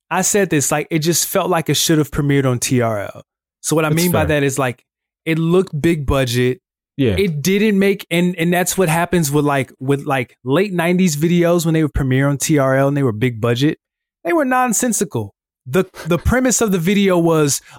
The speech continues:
Speaker 1: "Look how much money we spent on this video." So we're gonna have some explosions and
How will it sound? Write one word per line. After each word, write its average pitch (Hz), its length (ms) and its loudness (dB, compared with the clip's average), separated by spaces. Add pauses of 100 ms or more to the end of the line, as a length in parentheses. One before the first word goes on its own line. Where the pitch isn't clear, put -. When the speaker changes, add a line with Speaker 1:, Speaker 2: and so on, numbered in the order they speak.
Speaker 1:
"Look 185 200 0
how 220 180 0
much 202 260 0
money 175 260 4
we 151 140 2
spent 160 440 -2
on 143 140 2
this 123 160 0
video." 117 420 -2 (520)
So - 120 -2
we're 165 60 2
gonna 170 140 0
have 170 160 -2
some 190 160 0
explosions 175 1000 -2
and 160 440 -2